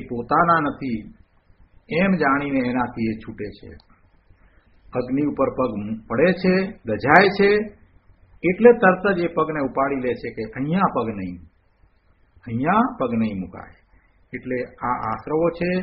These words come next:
તે દુઃખનું કારણ છે, સંસારનું કારણ છે, એટલે એનાથી એ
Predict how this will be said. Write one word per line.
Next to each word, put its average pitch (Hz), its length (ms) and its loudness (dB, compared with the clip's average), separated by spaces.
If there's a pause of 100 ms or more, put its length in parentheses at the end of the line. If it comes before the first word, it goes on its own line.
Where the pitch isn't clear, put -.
(140)
તે 143 120 -8
દુઃખનું 120 400 -4
કારણ 151 380 2
છે, 151 240 -4
સંસારનું 139 720 -4
કારણ 131 360 0
છે, - 160 -12 (1500)
એટલે 127 320 -8 (220)
એનાથી 113 540 -6
એ 110 60 -8